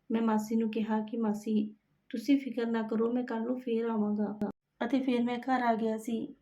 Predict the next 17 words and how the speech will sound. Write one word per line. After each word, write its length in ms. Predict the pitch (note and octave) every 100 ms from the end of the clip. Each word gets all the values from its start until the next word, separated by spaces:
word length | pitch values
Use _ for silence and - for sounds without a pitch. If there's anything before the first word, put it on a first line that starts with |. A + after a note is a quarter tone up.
| _ _ _ _ -
ਮੇਰੀ 220 | A3+ A#3
ਮਾਂ 220 | A#3+ A3+
ਨੇ 100 | A3+
ਮੈਨੂੰ 240 | A3+ A3 A3
ਪੁੱਛਿਆ 420 | A3+ G#3+ A#3 A3
ਕਿ 140 | G#3+ C4
"ਕਿੱਥੇ 340 | A#3 G3+ A#3+
ਹੈ 60 | A#3+
ਤੇਰੀ 260 | B3 A#3
ਮਾਸੀ 340 | A3+ G#3+ G#3+ A3
ਦੀ 120 | A3
ਕੋਠੀ?" 320 | A3 G#3+ A3+
ਤਾਂ 160 | A3 A3+
ਮੈਂ 140 | A3
ਕਿਹਾ 240 | A3 A3 A3
ਕਿ 160 | G#3+ A#3+
"ਮੰਮੀ, 340 | A3+ G#3+ A3